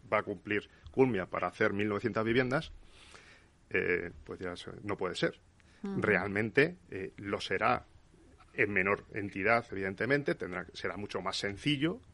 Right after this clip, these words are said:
Speaker 1: ¿no? Porque la obra es más sencilla, pero los requisitos son los mismos. La seguridad debe ser la misma.
Speaker 2: Ujú.
Speaker 1: Entonces, ahí tenemos que avanzar. Tenemos que avanzar en la,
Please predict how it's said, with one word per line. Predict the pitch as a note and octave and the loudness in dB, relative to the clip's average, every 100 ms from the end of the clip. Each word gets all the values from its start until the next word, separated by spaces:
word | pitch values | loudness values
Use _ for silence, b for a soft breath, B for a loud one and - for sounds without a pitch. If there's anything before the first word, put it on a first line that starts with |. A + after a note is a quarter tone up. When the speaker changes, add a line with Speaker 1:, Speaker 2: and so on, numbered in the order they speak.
| - - | -20 -12
Speaker 1:
¿no? | - - - | -10 -10 -8
Porque | G2+ - F#2 | -8 -4 -6
la | F2 | -4
obra | F2 F#2+ G2+ | -2 0 0
es | A#2 | -2
más | A2 | -6
sencilla, | - - - - - - - b b b | -6 -12 -14 -16 -16 -20 -20 b b b
pero | A#2+ A#2+ | 8 8
los | A#2+ | 6
requisitos | B2 A#2 A#2 A#2+ C#3 - | 4 -2 -4 -6 -6 -4
son | A#2+ | -4
los | F2 E2+ | -6 -8
mismos. | A2+ F2+ - - - - - | -6 -6 -10 -18 -20 -20 -6
La | A2+ G#2+ | -2 0
seguridad | A2 G#2 G#2 A2 - | 2 2 2 0 -2
debe | A#2 G#2+ | -2 0
ser | - G#2 | -2 -8
la | E2 | -8
misma. | - - - - - - - - - | -10 -12 -14 -20 -20 -20 -20 -20 -12
Speaker 2:
Ujú. | G#3 G3 G3 F#3+ - | -6 -6 -6 -8 -8
Speaker 1:
Entonces, | F#2+ G2+ - B B B | -8 -8 -8 B B B
ahí | A2 B2+ | 4 6
tenemos | C3 A2+ A#2 | 6 4 2
que | A2+ | 2
avanzar. | G2 F#2 F#2 E2+ | 2 0 -6 -4
Tenemos | G#2 - | -4 0
que | |
avanzar | A2+ G#2 - B2+ | 0 0 2 2
en | |
la, | A2 | 2